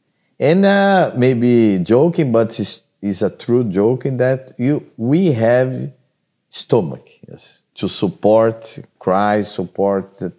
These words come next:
tough times, because the tough times, we can learn with the tough times.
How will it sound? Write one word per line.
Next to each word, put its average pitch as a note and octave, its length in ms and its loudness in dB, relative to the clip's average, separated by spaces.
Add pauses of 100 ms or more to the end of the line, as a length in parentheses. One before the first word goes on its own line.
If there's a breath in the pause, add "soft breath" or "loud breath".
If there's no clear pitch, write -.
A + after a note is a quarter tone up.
tough - 340 -4
times, G#2+ 600 -2 (500 soft breath)
because D3+ 380 0
the D3+ 100 0
tough A#3 480 0
times, A#2 720 -2 (1800)
we A#2 140 0
can E3 220 0
learn C3 560 4
with F#2 200 0
the D#2+ 120 -4
tough - 400 -12
times. - 480 -20